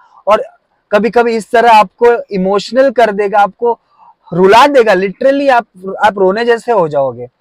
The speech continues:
तो, तो मतलब background music ठीक है, दो गाने ठीक है, पर बाद, बाद में जो, अ, interval के बाद में जो दो तीन गाने हैं वो बहुत ही फालतू है, मतलब मुझे इतने खास लगे नहीं। पर anyways, अ,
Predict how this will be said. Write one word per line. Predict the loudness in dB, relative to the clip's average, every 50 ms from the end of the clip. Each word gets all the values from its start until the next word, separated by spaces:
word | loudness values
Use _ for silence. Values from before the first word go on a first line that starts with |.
| _ _ _ _ _ _ -2
तो, | 2 2 2 2 0 -2 -8 -8
तो | -2 -2 0
मतलब | 0 0 -2 -2 0 -2 -4 -4 -6 _ _ _ _ _ -10
background | -2 0 2 2 2 2 2 0 0 0
music | 0 -2 -2 -2 -6 -6
ठीक | -6 -8 -8 -8 -6 -4
है, | 0 0 0 0
दो | 0 0 0 0
गाने | 2 0 -2 -2 -2 -6
ठीक | -10 -10 -10 -8 -4 -4
है, | -4
पर | -4 -4 -6 -4
बाद, | -2 0 2 0 0 -2 -6
बाद | -6 0 0 2 0 0 -4
में | -6 -10 -10 -4
जो, | -2 0 0 0 -2 _ _ _ _ _ _ 0
अ, | 2 2 4 4 2
interval | 2 -2 -2 0 0 2 0 0
के | 0 -2
बाद | -2 2 2 2 2 0
में | -2 -8 -6
जो | -4 -4 -2
दो | 0 -2 -2 -2 -6 _
तीन | -12 -12 -10 -8 -4
गाने | -4 -4 -2 -2 -4
हैं | -4 -4 -4
वो | -4 -4 -6
बहुत | -8 -8 -10 -8 -6 -2 -2 -2 -2 _ -8
ही | -12 -10 -10
फालतू | -6 -4 -4 -4 -4 -6 -8 -4 -4
है, | -4
मतलब | -4 _ _ _ _ _ -8 -6 -4 -4
मुझे | -4 -2 0 0
इतने | -2 -2 -4 -10 -10
खास | -4 -2 0 0 0 -2 -4
लगे | -6 -6 -4 -2 -2 -4
नहीं। | -4 -6 -10 -12 -14 _ _ _ _ _ _ _ _ _ -4 0
पर | 0 0 0
anyways, | 2 0 0 0 0 0 0 2 2 2 0 -2 _ _ _ _ _ _ _ _ _ _ _ 0
अ, | 2 4 6 6 6 4